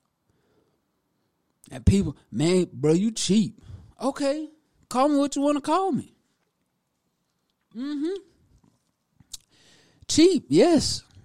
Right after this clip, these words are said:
I'll take that. But, you know, we gotta be willing to sacrifice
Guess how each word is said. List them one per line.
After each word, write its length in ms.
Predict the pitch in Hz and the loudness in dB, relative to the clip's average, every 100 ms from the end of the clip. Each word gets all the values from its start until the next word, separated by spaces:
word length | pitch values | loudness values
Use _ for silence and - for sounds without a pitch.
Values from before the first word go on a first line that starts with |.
| - | -6
I'll 220 | 143 226 | 0 0
take 280 | - 285 285 | 2 0 2
that. 240 | 254 302 - - - - - - - _ _ _ _ _ _ | 2 0 -4 -20 -20 -20 -20 -20 -20 _ _ _ _ _ _
But, 380 | 151 185 165 - _ _ - - _ - | 2 6 6 2 _ _ -20 -20 _ -2
you 140 | 180 | 2
know, 320 | 208 196 185 - _ _ _ _ | 4 2 0 -6 _ _ _ _
we 140 | 147 160 | -2 2
gotta 300 | 190 202 208 | 4 4 2
be 160 | 202 | 0
willing 400 | 175 180 190 190 | 2 4 4 2
to 100 | 151 | -2
sacrifice 1000 | 143 160 175 185 147 - 131 117 117 - | -2 0 0 0 -6 -2 -2 0 -4 -10